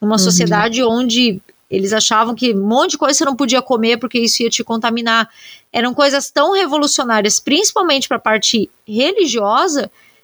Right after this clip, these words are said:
Speaker 1: ele poderia já ter sido preso logo no início. Então, as parábolas, elas têm essa ideia.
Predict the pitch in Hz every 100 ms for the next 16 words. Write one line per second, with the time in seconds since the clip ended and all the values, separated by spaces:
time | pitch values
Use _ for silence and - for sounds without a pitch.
0 | - 247 269 330 311 302 339 392 - 381
1 | 427 381 294 302 370 370 359 466 508 370
2 | 294 - 185 _ _ _ _ _ _ -
3 | 427 - 247 285 - 254 247 269 277 285
4 | 285 277 285 - - 285 311 311 - 320
5 | 277 247 226 202